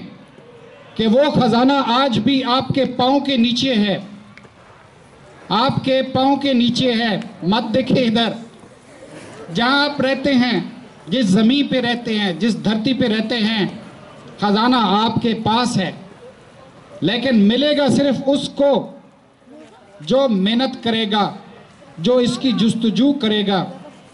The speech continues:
जो इसके लिए चल निकलेगा। ये सारा सिंबल है और इस नॉवेलिस्ट ने बड़ा वाज़े तौर पर बताया है कि अगर, अगर क्या ख़जाना होता भी आपके करीब ही है, आपके पाँव के नीचे भी है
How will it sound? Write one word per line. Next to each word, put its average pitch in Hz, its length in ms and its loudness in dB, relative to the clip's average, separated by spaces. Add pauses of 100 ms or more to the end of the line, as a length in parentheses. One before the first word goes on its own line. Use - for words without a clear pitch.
(400)
जो 254 200 4
इसके 262 280 0
लिए 277 240 2
चल 269 280 0
निकलेगा। 226 640 0 (720)
ये 269 140 2
सारा 302 300 2
सिंबल 277 420 2
है 190 260 -4 (1080)
और 233 180 0
इस 214 120 2
नॉवेलिस्ट 262 500 2
ने 254 340 -2 (180)
बड़ा 254 220 0
वाज़े 240 380 0
तौर 240 220 0
पर 220 160 0
बताया 190 440 0
है 170 300 -2 (840)
कि 220 120 -2
अगर, 220 520 -2 (640)
अगर 220 260 0
क्या 220 500 -2
ख़जाना 202 380 4
होता 196 380 2
भी 240 140 2
आपके 202 320 -2
करीब 220 420 0
ही 202 120 2
है, 160 280 -2 (340)
आपके 202 360 -2
पाँव 247 320 0
के 247 160 -2
नीचे 190 320 2
भी 175 280 2
है 170 400 -2